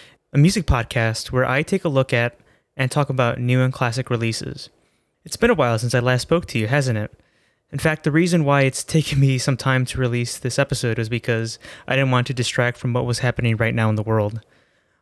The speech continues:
I've been glued to Twitter watching footage from protests and keeping up with the news. It's insane. But don't forget, we're in this together. Black Lives Matter, and we're not going to stop until black voices are heard and taken seriously.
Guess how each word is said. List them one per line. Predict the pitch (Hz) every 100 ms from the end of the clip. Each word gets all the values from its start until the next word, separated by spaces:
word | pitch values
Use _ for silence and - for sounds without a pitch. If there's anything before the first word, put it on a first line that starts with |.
| -
I've | 123
been | 123
glued | 127 127 127
to | 127
Twitter | - 127 117 113
watching | 120 117 123
footage | - 117 117
from | - 127
protests | - 117 - 120 107 - - -
and | 131 117
keeping | 139 131
up | 120
with | - -
the | 113
news. | 113 113 110 110 - - - - - - _ -
It's | 143
insane. | 143 123 - 120 110 110 113 _ _ _ _ _ -
But | 143
don't | 139
forget, | 139 123 123 180 - -
we're | 123
in |
this | 123 -
together. | 117 113 107 107 - _ _ _ _
Black | - 123 165
Lives | 151 -
Matter, | 123 123 123
and | 120
we're | 113
not | 117 113
going | 120 110
to |
stop | - 123 110 -
until | 117 120
black | 113 113 -
voices | 113 - 120
are | 113
heard | 117 117 117
and | 113
taken | 127
seriously. | 113 120 110 104 117 110